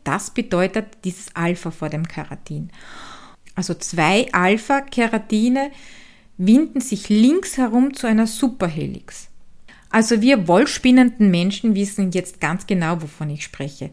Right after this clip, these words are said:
Es ist nicht anders, als wenn wir einen Faden rechts herum spinnen und zwei dieser rechts herum gesponnenen Fäden dann links herum verzwirnen.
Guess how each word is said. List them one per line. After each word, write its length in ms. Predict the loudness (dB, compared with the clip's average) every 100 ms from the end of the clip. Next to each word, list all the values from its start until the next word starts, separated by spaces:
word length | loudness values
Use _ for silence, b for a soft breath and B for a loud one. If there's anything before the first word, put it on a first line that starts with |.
| B B B
Es 160 | -4 0
ist 200 | -2 0
nicht 320 | 0 -2 -4
anders, 480 | 0 4 4 2 -2 B B B B B B
als 260 | 2 2 4
wenn 240 | 6 6
wir 200 | 6 2
einen 280 | 2 4 4
Faden 420 | 2 0 2 2
rechts 460 | 0 -2 -6 -6 -4
herum 260 | 0 2 0
spinnen 680 | -2 -2 0 2 0 -4 B B B
und 180 | 0 0
zwei 580 | -6 -4 -2 2 2 2
dieser 340 | 0 -2 -2
rechts 380 | -2 -6 -6 -4
herum 280 | 2 4 4
gesponnenen 640 | 0 -2 0 0 0 -2
Fäden 600 | -4 -6 -6 -4 -4 -2
dann 280 | 0 -2 -2
links 440 | 2 4 4 2 -4
herum 340 | 0 4 2
verzwirnen. 760 | 2 -8 -2 2 4 2 -4